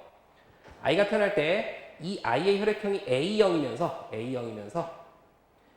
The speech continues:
기억과 니은이 모두 정상, 기억과 니은이 모두 정상. 인 딸일 확률. 자, 이걸 구하라는 얘기네요.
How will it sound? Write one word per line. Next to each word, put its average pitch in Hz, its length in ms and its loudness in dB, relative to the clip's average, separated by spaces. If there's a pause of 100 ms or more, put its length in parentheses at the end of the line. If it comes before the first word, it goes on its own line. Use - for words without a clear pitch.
(160)
기억과 208 720 4
니은이 151 260 2
모두 123 220 -4
정상, 110 320 -10 (180)
기억과 127 420 -2
니은이 120 300 -6
모두 120 220 -8
정상. 104 320 -10 (3000)
인 285 420 2
딸일 170 380 2
확률. 101 280 -8 (400)
자, 110 200 -8
이걸 127 420 2
구하라는 113 400 2
얘기네요. 104 580 -2